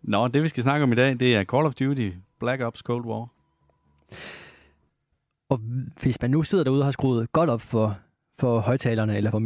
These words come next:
Speaker 2: for, øh, høretelefonerne, så kunne man jo godt ane, der var en mu-, en smule musik, øh, i underlægningen her. Men, men det er ikke jeres egen vel, Jakob?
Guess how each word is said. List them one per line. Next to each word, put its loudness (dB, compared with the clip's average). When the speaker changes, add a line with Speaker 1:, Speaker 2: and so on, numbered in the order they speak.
Speaker 2:
for, 0
øh, 2
høretelefonerne, 0
så 0
kunne 0
man 2
jo 0
godt 2
ane, 2
der 0
var 2
en 2
mu-, -2
en 2
smule 2
musik, -2
øh, 2
i 0
underlægningen 0
her. 0
Men, -2
men 2
det 2
er 4
ikke 0
jeres 0
egen 0
vel, 2
Jakob? 0